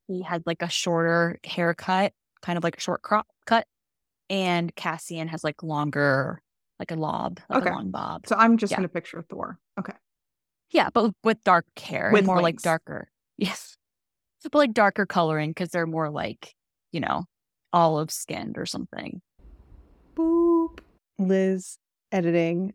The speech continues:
Speaker 2: uh, interlude. We got super off topic here talking about fan casting for this series. So that'll be a little fun, short, uh, episode if you wanna hear what we came up with. The spoiler is that Jason Momoa would, would probably be the best for Cassian.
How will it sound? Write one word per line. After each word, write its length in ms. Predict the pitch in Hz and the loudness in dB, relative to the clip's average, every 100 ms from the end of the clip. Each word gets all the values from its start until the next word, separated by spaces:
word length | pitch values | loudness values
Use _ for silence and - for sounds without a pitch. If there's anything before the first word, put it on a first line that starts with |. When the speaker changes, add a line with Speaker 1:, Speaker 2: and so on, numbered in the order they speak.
| _ | _
Speaker 2:
uh, 200 | 190 185 - | -6 -6 0
interlude. 640 | 190 - 175 170 165 165 - _ _ _ - | 0 2 0 2 0 -2 -8 _ _ _ 4
We 100 | 214 | 6
got 180 | 202 | 6
super 280 | - 180 175 | 2 -2 0
off 140 | 196 - | -2 -4
topic 360 | 185 - 170 | -6 -4 -6
here 180 | 185 170 | -2 -2
talking 360 | 190 160 165 165 | -2 -4 -2 -2
about 220 | 185 - | -2 -4
fan 280 | 190 185 175 | -6 -4 -2
casting 540 | 175 175 - 185 180 | -2 -4 -4 -2 -2
for 540 | - 175 165 156 156 - | -2 0 0 0 -2 -2
this 180 | 170 - | -4 -4
series. 420 | - 160 170 175 | -4 -2 -2 -2
So 200 | 185 185 | -2 -2
that'll 220 | 185 185 | -2 -4
be 100 | 165 | -4
a 80 | 175 | 0
little 240 | 175 165 | 0 -2
fun, 500 | 151 - 175 165 156 | -6 -4 -2 0 -2
short, 760 | 151 - - 160 160 - - - _ _ _ _ _ 190 | -4 -6 -4 0 0 -2 -10 -14 _ _ _ _ _ -4
uh, 160 | 185 185 | -2 -2
episode 340 | - - 180 | -4 -2 -2
if 100 | 180 | 0
you 100 | 175 | -2
wanna 160 | 180 175 | 0 -2
hear 500 | 175 185 190 294 - _ _ _ | 0 0 0 -4 -14 _ _ _
what 220 | 180 180 | -2 -2
we 80 | 180 | -2
came 180 | 180 175 | -2 -2
up 140 | 170 | 2
with. 200 | 180 190 - - | 0 -2 -10 -12
The 120 | 226 202 | -4 -4
spoiler 480 | - 214 196 185 | 6 6 8 6
is 120 | 165 165 | 4 0
that 120 | 165 | -2
Jason 320 | 196 - 180 | -4 -2 0
Momoa 260 | 175 190 185 | 0 -2 -2
would, 240 | 185 180 | -2 0
would 120 | 180 | -2
probably 260 | - 156 170 | 0 -4 -4
be 120 | - | -8
the 100 | - | -8
best 300 | - 202 - | -8 -10 -10
for 100 | - | -12
Cassian. 560 | - - 196 - 226 | -10 -12 -10 -10 -8